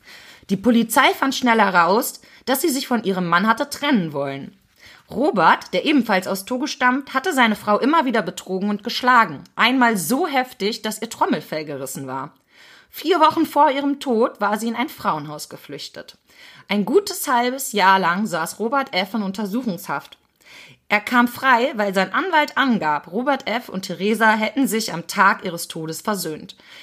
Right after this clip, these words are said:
Er habe sogar seinen Kopf auf ihren Schoß gelegt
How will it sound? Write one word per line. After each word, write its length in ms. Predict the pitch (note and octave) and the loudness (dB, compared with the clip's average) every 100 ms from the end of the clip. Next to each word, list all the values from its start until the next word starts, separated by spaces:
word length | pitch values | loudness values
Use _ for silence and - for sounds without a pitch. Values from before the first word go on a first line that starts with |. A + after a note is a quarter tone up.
| - - | -20 0
Er 140 | F#3 | 4
habe 260 | G#3+ C#4 E4 | 6 6 4
sogar 280 | B3+ A#3+ G#3 | -2 -2 -2
seinen 280 | F3+ E3 - | -2 -6 2
Kopf 260 | E4+ - | 2 4
auf 160 | C#4+ A#3+ | 0 0
ihren 200 | C4 B3+ | 0 0
Schoß 380 | - A#3+ B3 - | 2 2 2 0
gelegt 460 | A3 G#3 G#3 G#3 | 0 2 0 -4